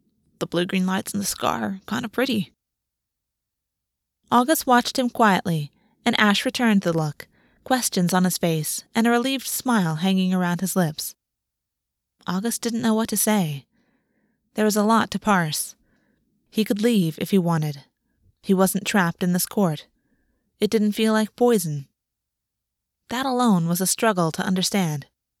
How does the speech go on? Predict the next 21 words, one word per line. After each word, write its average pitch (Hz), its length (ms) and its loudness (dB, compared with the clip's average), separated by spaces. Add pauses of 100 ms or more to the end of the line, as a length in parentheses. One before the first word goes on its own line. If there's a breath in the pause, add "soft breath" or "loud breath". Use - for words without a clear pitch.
(560)
Even 269 300 0
once 262 220 0
the 226 100 -2
Nightmare 214 400 2
King 175 220 -2
had 185 100 0
tossed 185 340 -2
him 185 80 4
away, 175 460 0 (420 soft breath)
it 226 120 -2
had 285 100 -4
taken 269 340 -2
a 220 80 -2
long 220 340 2
time 208 340 2
to 175 100 -4
realize 180 420 0
what 190 80 -2
that 180 180 0
actually 175 440 -4
meant. 170 560 0